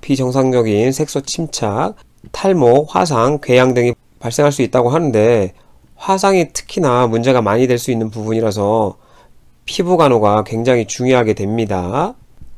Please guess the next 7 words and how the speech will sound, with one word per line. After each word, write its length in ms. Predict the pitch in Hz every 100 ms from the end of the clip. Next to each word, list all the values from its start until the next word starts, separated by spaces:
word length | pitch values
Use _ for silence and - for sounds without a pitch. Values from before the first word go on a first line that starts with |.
| - -
전신적 460 | 139 160 196 202
반응으로는 800 | 190 170 160 139 127 117 131 113
오심, 480 | - 113 123 151 143
구토, 580 | - 117 - 170 185 214 -
발열, 520 | - 117 113 160 208 - -
식욕 380 | - 180 185
상실, 440 | - 123 110 175